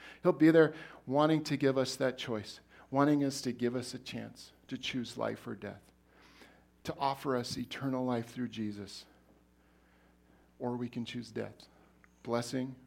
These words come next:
or destruction. So what Jesus is saying, "Follow me.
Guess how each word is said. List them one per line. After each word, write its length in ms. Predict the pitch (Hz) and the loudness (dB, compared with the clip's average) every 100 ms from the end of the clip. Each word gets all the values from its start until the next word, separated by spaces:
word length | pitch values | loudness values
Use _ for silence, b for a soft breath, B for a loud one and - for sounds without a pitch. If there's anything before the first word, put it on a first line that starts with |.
| _ _ | _ _
or 140 | 131 117 | -6 -4
destruction. 680 | 113 - 110 104 - 98 95 _ _ _ _ _ _ _ _ _ _ _ _ _ _ _ _ b b b b b b b b b b _ _ _ _ _ _ _ _ _ _ | -6 -10 -10 -10 -12 -16 -16 _ _ _ _ _ _ _ _ _ _ _ _ _ _ _ _ b b b b b b b b b b _ _ _ _ _ _ _ _ _ _
So 140 | - | -10
what 160 | 135 139 | -6 -4
Jesus 300 | 123 131 123 | -2 -2 -4
is 120 | 120 | -6
saying, 240 | - 139 123 | -4 -4 -6
"Follow 340 | - 123 123 | -6 -6 -6
me. 220 | 127 120 | -6 -10